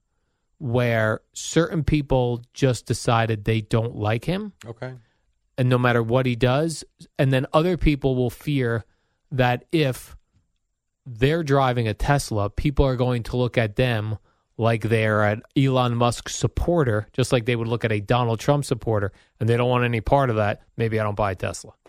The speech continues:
Speaker 2: Interesting. I don't look, I mean, I see people driving Teslas. I'm, I think they're,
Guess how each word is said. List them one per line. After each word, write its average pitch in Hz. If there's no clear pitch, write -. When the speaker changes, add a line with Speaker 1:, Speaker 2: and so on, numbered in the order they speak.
Speaker 2:
Interesting. 98
I 175
don't 156
look, 131
I 117
mean, 120
I 131
see 143
people 127
driving 104
Teslas. 92
I'm, 92
I 90
think 104
they're, 95